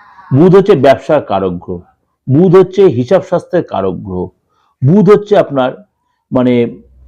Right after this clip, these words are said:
কনফিডেন্সের কারক গ্রহ, বুধ হচ্ছে আপনার, উম, মানে লোককে কনভিন্সের কারক গ্রহ,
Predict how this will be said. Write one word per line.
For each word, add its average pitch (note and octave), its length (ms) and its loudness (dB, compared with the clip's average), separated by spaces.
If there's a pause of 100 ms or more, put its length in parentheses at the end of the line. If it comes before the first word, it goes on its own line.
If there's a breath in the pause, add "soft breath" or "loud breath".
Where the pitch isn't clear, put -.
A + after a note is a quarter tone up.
(200)
কনফিডেন্সের F3+ 680 -2
কারক A2 300 -4
গ্রহ, F#2+ 280 -8 (460)
বুধ F3+ 260 2
হচ্ছে G3+ 200 2
আপনার, F3+ 460 -4
উম, D3 180 -2
মানে A#2+ 420 -2
লোককে C#3+ 400 0
কনভিন্সের C#3+ 680 -4
কারক F#2+ 300 -6
গ্রহ, F#2 280 -12